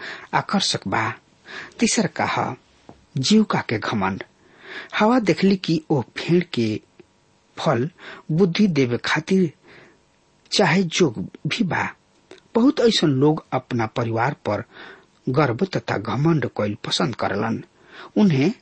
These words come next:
ए बात के घमंड होला कि उ एगो पुराना खानदान और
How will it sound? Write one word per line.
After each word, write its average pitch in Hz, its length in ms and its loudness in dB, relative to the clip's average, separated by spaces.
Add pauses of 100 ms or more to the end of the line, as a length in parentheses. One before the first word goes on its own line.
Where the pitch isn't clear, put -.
(200)
ए 180 120 4
बात 165 360 0
के - 160 -4
घमंड 143 380 0
होला 117 220 0
कि - 220 -6 (100)
उ 131 120 -2 (120)
एगो 135 320 2 (640)
पुराना 175 520 2 (100)
खानदान 147 680 -2 (100)
और 120 220 -2